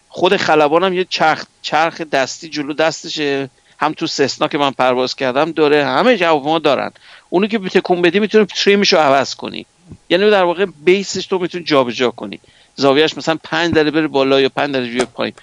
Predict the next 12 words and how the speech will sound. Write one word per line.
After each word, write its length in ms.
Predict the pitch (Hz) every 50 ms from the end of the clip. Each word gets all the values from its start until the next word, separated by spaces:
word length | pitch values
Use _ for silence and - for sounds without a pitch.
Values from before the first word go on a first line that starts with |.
| _ _ _
اونو 140 | 160 175 185
می‌تونی 240 | 175 - 156 -
کنترل 240 | - 131 107 - 117
کنی. 100 | 101 - - - - - -
اون 120 | 196 196
کنترل 580 | - - - 190 180 175 190 170 175 165 160 156
دستیت 520 | 151 180 175 170 151 - - - 247 220 - -
اضافه 420 | 190 180 156 175 165 147 - 214
بر 220 | 196 165 131 113 110
اونه. 220 | 113 113 123 127 -
اون 160 | - 190 - -
ته 560 | - - 180 196 185 170 160 156 139 127 113